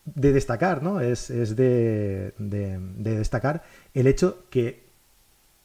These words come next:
de cualquier, eh, objeto, eh, David se sirve para realizar, eh, un tipo de fotografía que realmente es, es bastante compleja, ¿no? Es, es el captar algo que la visión es incapaz que capte, como el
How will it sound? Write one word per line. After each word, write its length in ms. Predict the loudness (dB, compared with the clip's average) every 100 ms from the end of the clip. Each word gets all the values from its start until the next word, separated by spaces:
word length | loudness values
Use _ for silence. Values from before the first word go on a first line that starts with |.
| _
de 220 | -4 -2 0
cualquier, 680 | 0 -2 2 4 4 0 -8
eh, 800 | -4 -2 0 0 0 0 -2 -4 0
objeto, 560 | 0 4 2 2 -6 -8 -20 -20 -20 -14 -6
eh, 340 | -4 -2 -4 -2
David 220 | 0 0
se 140 | 0
sirve 340 | -2 -2 -2 -2
para 320 | -2 0 0
realizar, 500 | -2 -2 -2 -2 -2
eh, 380 | -4 -4 -4 -4
un 160 | -6 0
tipo 200 | 2 2
de 40 |
fotografía 440 | 2 0 0 -2
que 260 | 0 -2 -4 -8
realmente 640 | -4 -2 -4 -4 -2 -2
es, 200 | -4 -10 -18 _ _ -4
es 400 | -4 -4 -8 _ _ _ _ -4
bastante 360 | 2 2 2
compleja, 580 | 0 -2 2 2 0 -8 -14 -20 -20 _ -4
¿no? 200 | -2 0
Es, 340 | -2 -2 -4
es 180 | 0 0
el 140 | 0
captar 400 | -4 -6 2 4
algo 360 | 4 4 2 2
que 180 | 2 2
la 160 | 0
visión 380 | -2 0 0 0
es 120 | -2
incapaz 600 | -4 -4 -6 -4 -4 -6
que 200 | -8 -6
capte, 380 | -4 -4 -6 -6
como 420 | -4 -4 -4 -4
el 540 | -4 -4 -4 -6 -8